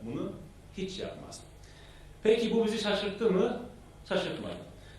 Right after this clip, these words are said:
Çünkü C H P zihniyetinin yabancı hayranlığı bugün başlayan bir şey değil. Şimdi ben size bunu raporlarla,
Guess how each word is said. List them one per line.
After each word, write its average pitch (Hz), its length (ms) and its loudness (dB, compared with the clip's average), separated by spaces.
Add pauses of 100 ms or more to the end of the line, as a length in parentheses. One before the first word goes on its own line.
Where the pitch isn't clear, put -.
(120)
Çünkü - 480 0
C 139 140 2
H 156 200 2
P 226 120 6
zihniyetinin 175 840 0 (920)
yabancı 170 600 4
hayranlığı 185 1000 6 (680)
bugün 180 200 0
başlayan 143 460 -2
bir 135 60 -2
şey 127 220 0
değil. 135 200 -2 (100)
Şimdi 135 240 -6
ben 139 120 0
size 120 280 -2
bunu 202 140 0
raporlarla, 131 920 2